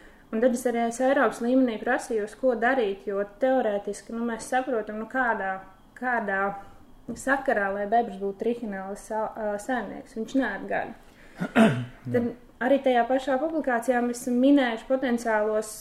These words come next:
Speaker 1: ā, teiksim, invāzijas avotus bebram, kāds varēja būt noticis. Tātad vai nu viņš ir, ā,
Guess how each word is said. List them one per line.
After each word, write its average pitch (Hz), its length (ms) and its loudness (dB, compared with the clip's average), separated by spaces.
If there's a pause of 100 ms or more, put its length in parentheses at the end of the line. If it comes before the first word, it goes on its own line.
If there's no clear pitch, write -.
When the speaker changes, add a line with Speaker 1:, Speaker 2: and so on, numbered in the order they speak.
Speaker 1:
ā, - 1500 -6
teiksim, 220 300 -2
invāzijas 233 460 4
avotus 240 480 -2
bebram, 247 420 -2
kāds 269 300 0
varēja 233 300 -2
būt 226 180 -2
noticis. 254 640 0
Tātad 208 360 -10
vai 254 240 2
nu 277 200 6
viņš 254 360 -2
ir, 247 260 2
ā, 240 60 -2